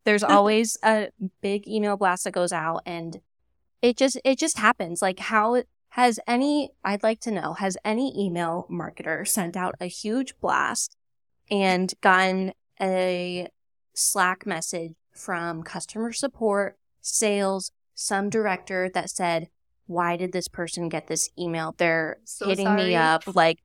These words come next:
Speaker 2: <laughs>
Speaker 1: what, like, it's almost clean. Like, we could have a whole episode about data, but, um, yeah, that's all. And it, and if you're an anxious person,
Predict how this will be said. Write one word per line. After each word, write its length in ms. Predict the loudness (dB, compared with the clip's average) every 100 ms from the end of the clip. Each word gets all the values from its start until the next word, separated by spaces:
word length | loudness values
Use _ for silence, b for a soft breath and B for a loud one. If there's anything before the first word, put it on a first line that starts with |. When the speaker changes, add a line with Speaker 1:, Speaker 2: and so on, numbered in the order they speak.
| -10
Speaker 2:
<laughs> 240 | -10 0
Speaker 1:
what, 300 | 2 2 4
like, 240 | 2 2 4
it's 220 | 2 4 4
almost 580 | 6 8 6 4 0 -6 _ _ _ _
clean. 260 | 2 2 2 0
Like, 180 | 0 0 _ _ _ _ _ _ _ _ -8
we 160 | -4
could 100 | -2
have 140 | -2 -2
a 80 |
whole 220 | -2 0 2
episode 360 | 0 -4 -4
about 280 | 0 -2 -2
data, 440 | -6 -4 -4 -4 -2
but, 240 | 2 2 0
um, 480 | -2 0 -2 -4 -12 -18 _
yeah, 220 | -8 -8 -10 _ _ _ _ _ _ _ -2
that's 180 | -2 0
all. 140 | 0 4
And 200 | 4 4
it, 140 | -2 -4 _ _ _ _
and 140 | 2 2
if 140 | 4
you're 160 | 4 4
an 200 | 4 2
anxious 300 | 0 -2 -6
person, 600 | -4 -2 0 0 2 0